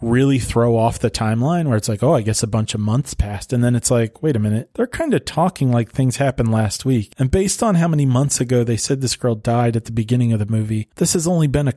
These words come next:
handful of weeks. This doesn't seem right." And it really does kind of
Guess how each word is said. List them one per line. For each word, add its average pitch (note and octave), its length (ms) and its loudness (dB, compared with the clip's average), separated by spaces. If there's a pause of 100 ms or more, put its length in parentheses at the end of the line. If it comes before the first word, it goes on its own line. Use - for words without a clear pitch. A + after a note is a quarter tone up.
handful C3+ 480 0
of G#2+ 100 2
weeks. A#2 360 0
This E3 140 0
doesn't C3 280 -2
seem A#2 320 0
right." A2+ 280 -2 (100)
And D#3 100 2
it E3 80 -4
really G3+ 280 2
does C3+ 320 0
kind B2+ 320 -2
of A2+ 300 -4